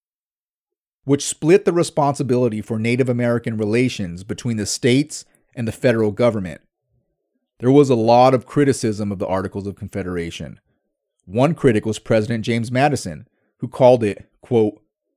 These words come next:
"absolutely incomprehensible," unquote. But it did establish some treaties with Native American tribes. As a new country, the United States attempted to handle the tensions between Native Americans through diplomacy.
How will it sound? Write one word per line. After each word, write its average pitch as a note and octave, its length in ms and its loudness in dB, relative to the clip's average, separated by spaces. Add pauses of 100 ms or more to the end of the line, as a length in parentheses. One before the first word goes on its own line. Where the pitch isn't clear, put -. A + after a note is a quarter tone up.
(180)
"absolutely C3 760 0
incomprehensible," A2 1120 -6 (280)
unquote. G#2 500 -6 (800)
But B2+ 200 6
it C3+ 160 2
did F3+ 220 4
establish D3 540 2
some C3 180 -4
treaties A#2+ 460 -2
with G#2+ 120 -4
Native G#2+ 240 -2
American G2+ 420 -6
tribes. - 540 -10 (1200)
As C#3 160 4
a C#3 40 4
new E3+ 220 2
country, E3 640 -4 (320)
the A#2+ 80 -6
United B2+ 480 0
States D#3+ 280 -2
attempted D3 520 -4
to A#2+ 80 -4
handle B2 340 -2
the A2 80 -4
tensions C3 500 -4
between A2 380 -6
Native A2+ 260 0
Americans A#2 580 -2
through A2 180 -6
diplomacy. A2+ 720 -8